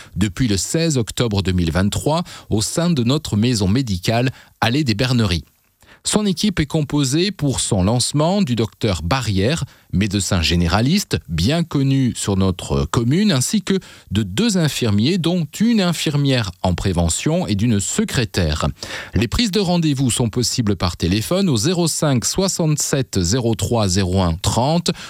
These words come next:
ou directement sur place auprès du secrétariat, euh, du centre de santé. Nouveaux horaires du secrétariat du lundi au vendredi huit heures trente, midi trente,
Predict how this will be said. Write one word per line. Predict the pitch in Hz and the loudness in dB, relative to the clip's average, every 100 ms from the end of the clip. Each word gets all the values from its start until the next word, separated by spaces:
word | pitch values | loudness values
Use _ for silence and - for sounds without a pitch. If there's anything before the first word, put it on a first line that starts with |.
| - | -4
ou | 233 | 0
directement | 220 202 165 - 156 139 | 2 0 -2 -2 0 0
sur | - 117 | 0 -2
place | - 185 - | 0 0 0
auprès | 131 170 | -2 0
du | 147 | 0
secrétariat, | - - 233 - 165 156 110 107 120 151 - - - | 0 -2 -2 -2 0 0 0 0 0 -2 -10 -10 -4
euh, | |
du | 82 98 | 0 0
centre | - 214 208 107 | 0 0 2 0
de | 151 | 0
santé. | 175 120 98 - 76 - _ _ _ _ - - | 0 0 0 -2 -6 -8 _ _ _ _ -14 -2
Nouveaux | 123 202 202 170 | 0 2 0 0
horaires | 160 147 | -2 -2
du | 120 120 | -2 -4
secrétariat | - 123 113 101 110 123 180 | -4 -4 -4 -2 0 0 0
du | 139 | 0
lundi | 117 120 | 0 0
au | 117 | 0
vendredi | 107 113 107 101 98 | 0 2 0 0 0
huit | 104 101 | 0 0
heures | 104 | -4
trente, | - 117 - | -2 -4 0
midi | 120 123 | 0 0
trente, | 131 170 196 208 | -2 0 0 0